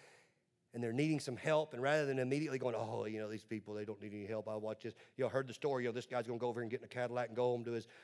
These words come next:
you know, four thousand square foot home, and he's just doing this to me. Stop. And rather than rebuking,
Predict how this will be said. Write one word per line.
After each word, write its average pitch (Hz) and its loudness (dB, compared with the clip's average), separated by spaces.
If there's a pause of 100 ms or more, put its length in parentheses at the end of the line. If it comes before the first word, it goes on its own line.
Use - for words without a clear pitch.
(140)
you 123 0
know, 107 2
four 135 2
thousand 127 2
square 127 -2
foot 127 -4
home, 127 4
and 117 -2
he's 123 -2
just 117 -4
doing 123 0
this 123 0
to - -12
me. 117 -6 (840)
Stop. - 6 (2750)
And 123 -2
rather 190 6
than 165 2
rebuking, 117 -4